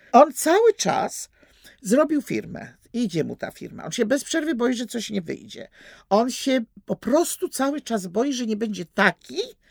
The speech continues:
jak ma być. On się jakoś troszkę wciągnął w terapię, bo w ogóle dotarło do niego, że pomimo wsz-, bo jego żona od dawna pracuje nad sobą i ona już jest bardzo świadoma i on dopiero zobaczył, że może jednak jemu też to by się przydało.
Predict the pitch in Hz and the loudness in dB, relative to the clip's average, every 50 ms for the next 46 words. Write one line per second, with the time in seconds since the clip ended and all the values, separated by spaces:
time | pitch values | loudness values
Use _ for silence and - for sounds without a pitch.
0 | _ _ - 208 233 - - 214 202 190 160 - - - - - - - _ _ | _ _ 0 0 0 0 -2 -6 -6 -4 -6 -8 -10 -10 -12 -20 -20 -20 _ _
1 | _ _ _ _ _ _ _ _ _ _ _ _ _ _ _ _ _ _ _ _ | _ _ _ _ _ _ _ _ _ _ _ _ _ _ _ _ _ _ _ _
2 | _ _ - 196 196 220 214 202 262 240 202 233 320 339 - 381 254 - - - | _ _ 0 0 0 2 0 -2 0 4 6 6 6 6 4 0 0 0 -4 -2
3 | 220 254 302 330 - - - - 214 - - - 220 226 220 214 208 185 165 - | 0 2 2 2 0 -2 -2 -2 -2 -2 -2 -2 0 0 0 0 -2 -4 -4 -6
4 | - 156 - 139 - - _ - - - 208 226 208 175 160 190 190 175 175 165 | -6 -4 -2 -2 -4 -4 _ -4 -4 -4 -2 -2 -2 -2 -2 -2 -4 -4 -4 -4
5 | - 185 - - 170 208 202 185 160 - 139 131 - 143 143 135 156 139 131 135 | -4 -6 -2 -2 0 0 0 -2 -2 -4 -4 -4 -4 -6 -6 -6 -6 -6 -6 -6
6 | - - 117 127 170 185 151 120 - - - 165 135 151 156 - _ - _ _ | -8 -8 -8 -8 -6 -6 -8 -8 -8 -10 -10 -8 -6 -6 -8 -8 _ -16 _ _
7 | - 160 - 170 147 156 156 151 143 127 120 - 147 139 - - - 113 104 - | -10 -6 -4 -4 -4 -2 0 0 0 0 0 2 2 2 2 2 -2 -6 -6 -6
8 | - 107 - - - 123 113 104 98 95 - - - 113 98 107 139 202 240 - | -8 -10 -10 -10 -8 -8 -6 -6 -6 -8 -8 -6 -6 -4 -2 0 0 0 -2 -4
9 | _ _ _ _ _ - - - _ _ - 175 175 170 170 190 190 170 190 196 | _ _ _ _ _ -20 -20 -20 _ _ 4 6 6 6 6 4 4 4 2 0
10 | 165 180 160 277 220 214 202 - - 117 - - - - - 160 - - - - | -2 2 4 4 4 4 2 -2 -6 -10 -8 -8 -8 -8 -8 -8 -10 -12 -10 -6
11 | - 110 - 226 - _ _ _ _ _ _ _ - 170 196 214 254 208 - 165 | -4 -4 -4 -4 -6 _ _ _ _ _ _ _ 4 4 4 4 2 -2 -2 -2
12 | 147 185 208 226 269 196 160 127 127 - - 135 139 143 147 139 139 143 156 160 | 0 0 0 0 0 0 0 -2 -2 -4 -6 -8 -6 -6 -4 -4 -4 -4 -4 -4
13 | 147 135 - 165 151 - 120 110 113 127 - - 240 240 - - 302 214 160 - | -4 -2 -2 -4 -4 -2 -4 -4 -4 -2 -2 0 -2 -2 -2 -4 -4 -2 -2 -4
14 | - 120 - - - - - - - - - - - | -6 -10 -12 -14 -14 -14 -12 -12 -12 -12 -14 -16 -20